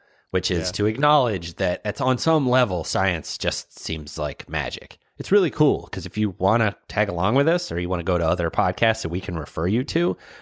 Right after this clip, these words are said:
Speaker 1: we can continue to explain it at a more and more granular level. But even eventually we get to a point where they're like, "Eh, past that, nah, magic. It's
Speaker 2: I'm not
Speaker 1: magic."
Speaker 2: sure.
Speaker 1: <laughs>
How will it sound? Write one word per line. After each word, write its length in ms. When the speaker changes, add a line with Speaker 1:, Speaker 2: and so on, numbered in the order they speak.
Speaker 1:
we 80
can 160
continue 460
to 160
explain 500
it 100
at 100
a 60
more 220
and 80
more 160
granular 560
level. 440
But 100
even 380
eventually 440
we 100
get 160
to 100
a 20
point 220
where 100
they're 140
like, 240
"Eh, 380
past 300
that, 300
nah, 420
magic. 560
It's 140
Speaker 2:
I'm 60
not 20
Speaker 1:
magic." 140
Speaker 2:
sure. 180
Speaker 1:
<laughs> 300